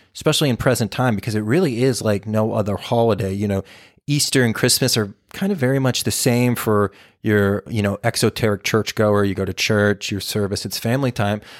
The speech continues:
Uh, but Halloween is just kind of bonkers compared to all of them, you know, especially the secular holiday that we s-, like, study today, you know, like, this,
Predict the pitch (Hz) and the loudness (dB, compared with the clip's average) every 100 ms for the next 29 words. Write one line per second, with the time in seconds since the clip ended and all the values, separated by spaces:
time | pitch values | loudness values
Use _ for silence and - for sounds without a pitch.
0 | - - 117 117 113 113 190 180 135 196 | -16 -2 2 4 2 2 2 2 2 2
1 | 120 - 120 - 131 107 98 135 180 104 | 0 0 -2 0 -2 -2 0 0 0 -2
2 | - 110 110 104 107 110 135 95 71 110 | -2 -4 -2 -2 0 0 0 -4 -6 -4
3 | 104 - 156 180 131 104 95 120 107 104 | -2 0 2 2 2 0 0 -2 -2 -2
4 | 98 98 95 - _ - 110 104 101 101 | 2 0 -2 -10 _ 0 2 4 2 2
5 | 98 92 - - - - - 104 - - | 0 -4 -4 -8 -8 -8 -2 -2 -2 -6
6 | - - 107 101 98 101 92 107 107 98 | -6 -2 0 0 0 0 2 0 0 0
7 | 98 98 92 98 - | 2 0 0 -4 -4